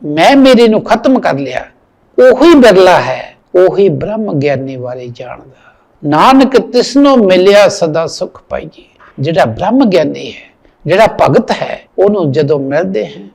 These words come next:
ਸਦਾ ਹੀ ਸੁਖ ਪ੍ਰਾਪਤ ਹੁੰਦਾ ਹੈ। "ਜੇ ਅੰਧਨ ਹਰ ਨਾਮ ਤੇ ਆਈਏ",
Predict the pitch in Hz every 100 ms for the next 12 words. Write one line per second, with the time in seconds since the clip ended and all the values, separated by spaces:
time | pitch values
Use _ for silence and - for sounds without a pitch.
0 | _ - - 240 294 262 185 214 - -
1 | 240 - - 175 160 - _ - - -
2 | - - _ - 139 156 - - 233 226
3 | 180 165 - 143 139 139 151 208 180 -
4 | 80 - 131 - _